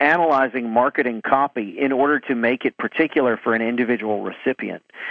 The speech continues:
That's the kind of experience that a human can be really amazing at. You know, having that sense of the way that people want to be communicated to. I see that kind of colloquial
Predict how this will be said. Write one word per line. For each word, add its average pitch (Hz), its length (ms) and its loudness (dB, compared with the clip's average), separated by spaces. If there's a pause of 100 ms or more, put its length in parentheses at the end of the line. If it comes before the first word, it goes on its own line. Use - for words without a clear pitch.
(280)
That's 233 260 4
the 311 80 0
kind 214 280 0
of 151 40 0
experience 170 760 0
that 139 100 4
a 131 60 0
human 294 360 0
can - 200 -2
be 104 160 -4
really 131 320 2
amazing 101 560 -2
at. 98 280 -12
You 131 80 -2
know, 139 140 2
having 170 360 0
that 139 200 0 (160)
sense 160 300 2
of 117 220 2
the 120 80 2
way 117 280 2
that 120 180 -2
people 139 380 0
want 113 280 0
to - 100 -20
be 113 100 0
communicated 151 800 -2 (100)
to. 170 240 -2 (360)
I - 160 0
see 233 100 0
that 202 160 2
kind 175 220 0
of 139 160 -2
colloquial 131 1000 0